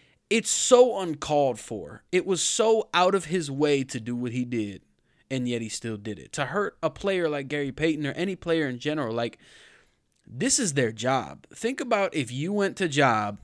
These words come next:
you went to work one day, and then in the middle of work,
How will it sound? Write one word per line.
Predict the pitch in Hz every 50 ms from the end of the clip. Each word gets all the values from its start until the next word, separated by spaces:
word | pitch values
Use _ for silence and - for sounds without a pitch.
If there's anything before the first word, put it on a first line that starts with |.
| - - -
you | 135 165 190
went | 196 202 165 -
to | - 175
work | 151 151 143 131 - -
one | 110 110 110 107
day, | 104 110 107 104 107 110 120 - _ _ _ _ _ _ _ _
and | - 147 139
then | 135 135 131 131
in | 123
the | 123
middle | 123 135 151 160 170 165 156
of | 156 135 131
work, | 135 139 127 117 110 - -